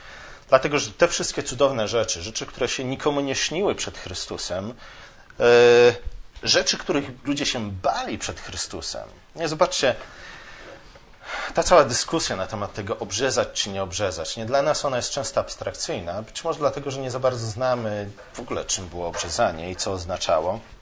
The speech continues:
Ci ludzie bali się nowego stworzenia.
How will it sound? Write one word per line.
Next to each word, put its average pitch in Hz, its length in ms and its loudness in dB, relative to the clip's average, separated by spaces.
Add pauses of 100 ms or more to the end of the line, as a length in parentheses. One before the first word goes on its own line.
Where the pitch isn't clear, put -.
(1040)
Ci - 140 -4
ludzie 190 240 0
bali - 340 0
się - 200 -4 (260)
nowego 92 340 -8
stworzenia. 80 600 -10